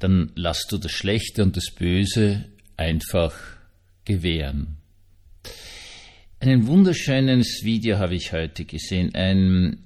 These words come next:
U-S-, äh, demokratischer Präsidentschaftskandidat, den ich keine Ahnung habe, wer das ist. Ist das irgendein Gouverneur oder irgendein Senator oder so?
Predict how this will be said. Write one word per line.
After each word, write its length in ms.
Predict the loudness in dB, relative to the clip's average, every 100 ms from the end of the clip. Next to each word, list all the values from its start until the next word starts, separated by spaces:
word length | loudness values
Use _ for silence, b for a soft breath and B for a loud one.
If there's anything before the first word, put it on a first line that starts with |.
| -8
U-S-, 540 | -2 0 -2 -4 -10
äh, 500 | -8 -2 0 0 -2 -6
demokratischer 880 | -2 -2 -2 0 0 0 -4 -4 -6
Präsidentschaftskandidat, 1600 | -4 -6 -4 -2 -2 0 -4 -6 -6 -8 -6 -8 -4 -2 -2 -6 -14 -4
den 240 | -2 -2
ich 220 | -4 -12
keine 460 | -14 -12 -2 -2 0
Ahnung 280 | -2 0 0
habe, 120 | -4 -12
wer 220 | -10 -8
das 160 | -6 -8 -8 -10
ist. 220 | -10 -10
Ist 180 | -12 -10
das 140 | -6
irgendein 320 | -4 -2 -2
Gouverneur 840 | -2 0 2 2 2 2 4 6
oder 260 | 4 0 -2
irgendein 320 | -6 -4 -6
Senator 640 | -4 -2 -2 -2 -4 -4 -4
oder 120 | -4
so? 240 | -6 -6